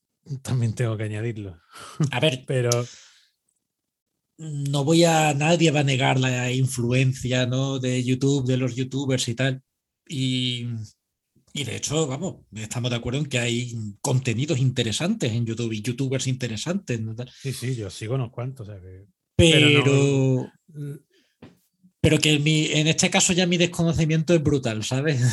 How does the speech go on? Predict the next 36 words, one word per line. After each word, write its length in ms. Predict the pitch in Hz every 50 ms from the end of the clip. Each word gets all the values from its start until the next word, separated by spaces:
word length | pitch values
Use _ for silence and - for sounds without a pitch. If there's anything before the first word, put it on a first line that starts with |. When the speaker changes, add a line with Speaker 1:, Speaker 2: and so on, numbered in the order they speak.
| - -
Speaker 2:
<laughs> 360 | 156 151 147 147 151 156 - _ _ _ _ -
No 160 | 135 131 131 139
Speaker 1:
No, 140 | 139 143
no, 160 | 143 143 147 151
Speaker 2:
sé. 100 | 151 147
Speaker 1:
yo, 100 | 127 131
o 40 | 135
sea, 440 | 131 - - - 147 139 131 123 120 127 - - 151 147 -
los 220 | 139 139 131 117
niños 340 | 120 127 131 147 151 156 151 156
me 240 | 160 151 151 151
salen 320 | 143 - 156 151 147 143 139
con 160 | 135 147 143
unos 220 | 143 139 143 143
nombres 400 | 131 135 151 147 147 147 151 147
que 100 | 131 131
yo, 380 | 120 127 131 131 135 135 135 135 135 - _ _ _ _
son 240 | - - 139 135 151
mi 120 | 160 160 165
último 360 | 160 151 143 160 156 147 147
asidero 720 | 139 131 - 151 139 131 135 131 123 120 120 120 117 120
a 40 | 120
la 60 | 120 117
actualidad. 520 | 113 _ - 120 113 117 110 107 101 104 104 _ _ _ _ _ _
Si 220 | _ - - 127
no 100 | 120 127
fuera 300 | 123 - 156 151 151 143
profe, 500 | 135 156 160 156 156 - 196 196 196 202 156 151 _ - 147 _ -
<laughs> 400 | 131 127 - - 98 127 131 - _ _ _ _ - - _ _ -
estaría 520 | 160 135 135 - 135 131 127 131 143 160 147 147 131 123 -
tan 220 | - 139 135 131
perdido 400 | 135 131 117 117 127 135 147 143
o 20 |
más 200 | 131 131 131 127
que 120 | - - 117
tú. 220 | - - 110 98